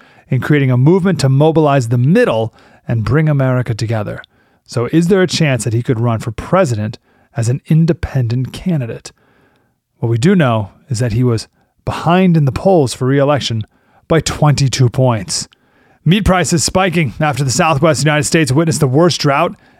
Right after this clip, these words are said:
in a thousand years. The national average for a pound of beef is now eight dollars, up from five dollars during the Trump administration. Latest polls show Americans think Republicans handle the economy better than Democrats.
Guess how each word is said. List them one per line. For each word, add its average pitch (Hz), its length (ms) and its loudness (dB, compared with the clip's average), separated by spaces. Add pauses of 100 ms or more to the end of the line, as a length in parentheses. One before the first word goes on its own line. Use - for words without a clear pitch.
in 131 80 -2
a 113 40 -2
thousand 151 460 2
years. 180 440 0 (360)
The 123 60 -6
national 143 400 0
average 151 320 2
for 143 100 0
a 117 60 0
pound 156 320 2
of 123 80 0
beef 165 220 2
is 123 80 0
now 139 240 0 (180)
eight 214 320 0
dollars, 202 640 2 (180)
up 170 160 -2
from 175 140 4
five 220 640 0
dollars 127 420 2
during 135 220 0
the 147 80 2
Trump 131 340 0
administration. 113 720 -2 (760)
Latest 131 260 0
polls 139 300 2
show 127 160 2
Americans 131 500 0
think 131 160 -2
Republicans 165 520 0
handle 127 220 0
the 123 140 0
economy 151 560 0 (560)
better 123 180 2
than 113 140 -2
Democrats. 127 840 -2